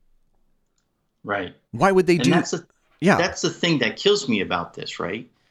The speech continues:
Speaker 1: Is when you look at it from a more, if you like, step asi-, outside of the story even further,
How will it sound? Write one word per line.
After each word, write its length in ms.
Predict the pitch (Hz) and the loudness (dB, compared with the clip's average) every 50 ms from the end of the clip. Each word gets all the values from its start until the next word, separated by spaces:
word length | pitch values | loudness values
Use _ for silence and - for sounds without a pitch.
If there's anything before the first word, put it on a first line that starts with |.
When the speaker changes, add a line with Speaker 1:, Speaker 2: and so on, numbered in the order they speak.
| _ _ _ _ _ _ | _ _ _ _ _ _
Speaker 1:
Is 580 | 135 135 139 135 131 127 123 - - - - - _ _ _ _ _ _ _ _ _ | 0 2 2 4 2 0 0 -2 -6 -8 -10 -14 _ _ _ _ _ _ _ _ _
when 220 | 127 127 131 143 139 | -2 0 2 2 2
you 120 | 131 131 | 2 0
look 300 | 123 127 160 185 180 - | 2 2 0 0 2 2
at 180 | 151 127 117 113 | 2 2 2 0
it 100 | 104 - | -2 -4
from 260 | - - 117 113 110 | -2 0 0 2 2
a 60 | 110 | 2
more, 580 | 107 107 110 123 127 127 123 123 120 113 110 110 - _ _ _ | 0 0 0 2 2 2 2 2 0 0 -2 -6 -14 _ _ _
if 140 | - 107 - | -14 -8 -6
you 120 | 127 117 | -2 0
like, 200 | 117 117 113 - | 0 0 0 0
step 460 | - - - 151 143 139 - - _ _ _ _ _ _ _ - | -4 -4 -2 -2 -4 -4 -6 -14 _ _ _ _ _ _ _ -4
asi-, 280 | - - - - - 120 - - | -4 -2 0 0 2 0 0 0
outside 480 | 107 127 139 135 - - 139 127 127 | 0 -2 0 0 -2 0 0 0 0
of 60 | 117 107 | -2 -2
the 80 | 104 | -4
story 460 | - - - 117 104 101 98 95 95 - - | -6 -4 -2 0 0 0 -2 -4 -8 -10 -10
even 260 | 104 101 92 95 92 | -10 -10 -10 -10 -12
further, 580 | - - 98 92 92 85 85 - 82 - - | -8 -4 -2 -2 -2 -2 -4 -6 -8 -10 -12